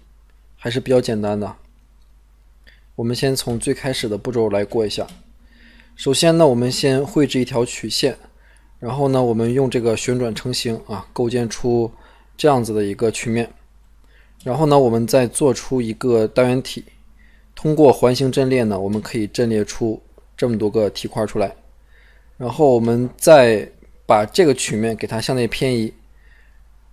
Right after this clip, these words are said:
然后在向内偏移出这个曲面上呢，我们可以抽离一些结构线，生成这些横向的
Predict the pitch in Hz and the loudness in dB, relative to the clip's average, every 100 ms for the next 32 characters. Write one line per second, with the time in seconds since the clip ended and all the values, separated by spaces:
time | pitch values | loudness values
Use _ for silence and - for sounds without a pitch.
0 | _ - 135 170 160 180 156 - 185 190 | _ -4 2 2 6 6 6 4 4 4
1 | 160 - 156 147 - 135 131 127 - 107 | 4 2 2 2 2 2 2 0 -2 -2
2 | 110 120 110 104 101 110 - 123 107 - | -2 -2 -2 -2 -2 -6 -4 -4 -4 -4
3 | 131 120 113 123 113 110 110 - 110 117 | -2 0 0 0 0 0 -2 -2 -6 -8
4 | - 127 123 - 113 107 123 127 117 107 | -6 -4 -4 -6 -8 -6 -4 0 0 -2
5 | 107 107 131 110 | -6 -4 -2 -2